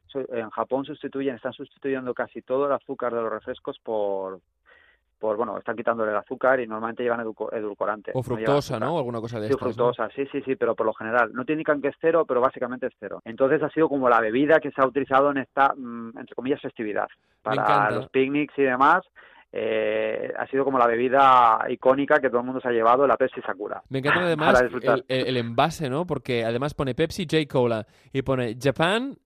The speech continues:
Speaker 2: and Joy Cola, ¿eh? Supongo que es, que es un poco el, el eslogan de, de, de
Speaker 1: Sí.
Speaker 2: esta, de esta campaña, ¿no?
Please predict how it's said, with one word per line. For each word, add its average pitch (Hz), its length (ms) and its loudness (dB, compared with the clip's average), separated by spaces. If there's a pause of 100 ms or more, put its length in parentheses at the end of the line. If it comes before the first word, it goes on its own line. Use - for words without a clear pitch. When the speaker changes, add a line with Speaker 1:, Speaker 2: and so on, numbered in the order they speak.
(220)
Speaker 2:
and 131 320 -4 (100)
Joy 160 320 0
Cola, 110 480 -6 (180)
¿eh? 156 360 -8
Supongo 135 340 -4
que 135 100 -4
es, 120 80 -8
que 131 120 -6
es 123 80 -4
un 131 100 -4
poco 131 260 0
el, 127 180 0
el 120 160 -4
eslogan 120 560 -2
de, 110 260 -6 (400)
de, 110 720 -2
de 113 140 -2
Speaker 1:
Sí. 165 60 2
Speaker 2:
esta, 113 160 0
de 110 120 -6
esta 117 180 -6
campaña, 110 480 -6
¿no? 175 160 -6